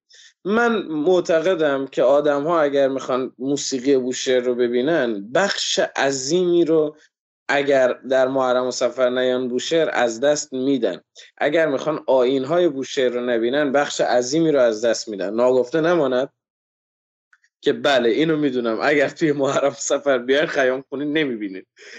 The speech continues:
ولی به نظرم دو بار بیاین بوشهر، یکی برای خیام خونی و اون مراسمای شادی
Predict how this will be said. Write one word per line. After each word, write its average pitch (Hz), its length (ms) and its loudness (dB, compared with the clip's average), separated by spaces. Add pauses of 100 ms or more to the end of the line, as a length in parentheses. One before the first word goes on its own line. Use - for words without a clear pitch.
(140)
ولی 190 540 0 (680)
به 165 120 2
نظرم 165 460 2
دو 185 140 2
بار 151 220 4
بیاین 131 280 0
بوشهر، 135 380 -2
یکی 160 380 -2
برای 147 300 2
خیام 127 400 2
خونی 135 440 -4
و 120 260 -2 (200)
اون 143 340 -2 (880)
مراسمای 131 800 0
شادی 131 680 0